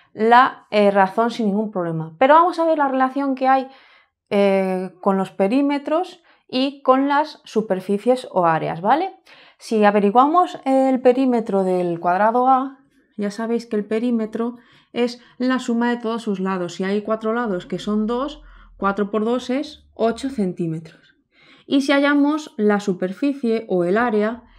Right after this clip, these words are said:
sabemos que es lado por lado, como el, o base por altura. La base son dos, la altura también son dos, pues dos por dos, cuatro centímetros cuadrados.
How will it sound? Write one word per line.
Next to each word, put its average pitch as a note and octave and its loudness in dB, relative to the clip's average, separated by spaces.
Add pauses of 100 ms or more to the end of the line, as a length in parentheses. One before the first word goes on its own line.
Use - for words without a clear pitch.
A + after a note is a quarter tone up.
(280)
sabemos B3 -2
que B3+ 0
es B3+ 0
lado B3 0
por G3 0
lado, D#3+ -4 (240)
como F3+ -4
el, F3+ -8
o F3+ 0
base F3+ -2
por E3+ -8
altura. F3+ -4 (380)
La F3+ -6
base G3 -2
son A3+ -2
dos, A3+ -2
la F#3 -4
altura G3 -4
también G#3+ 0
son G3+ -2
dos, A3+ -2
pues F3 -4
dos F#3 -2
por F#3 -4
dos, A#3+ -2 (240)
cuatro C#4 0
centímetros A#3 -2
cuadrados. E3 -6